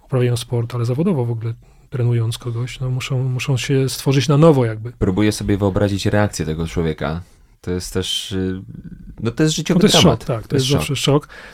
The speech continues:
Speaker 1: No, ale z drugiej strony, no, można pomyśleć, że wtedy, y, unika się takiej sytuacji, z jaką mieliśmy do czynienia w Londynie,
Speaker 2: Mhm.
Speaker 1: tak, potencjalnie wcześniej. No i nie, nie są to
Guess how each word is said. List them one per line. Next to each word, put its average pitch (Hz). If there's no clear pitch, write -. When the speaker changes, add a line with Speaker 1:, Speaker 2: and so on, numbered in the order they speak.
Speaker 1:
No, 175
ale 180
z 165
drugiej 175
strony, 170
no, 160
można 160
pomyśleć, 143
że 143
wtedy, 143
y, 139
unika 143
się 151
takiej 131
sytuacji, 131
z 117
jaką 123
mieliśmy 123
do 120
czynienia 127
w 120
Londynie, 117
Speaker 2:
Mhm. 82
Speaker 1:
tak, -
potencjalnie 120
wcześniej. 131
No 170
i 175
nie, 156
nie 151
są 147
to 143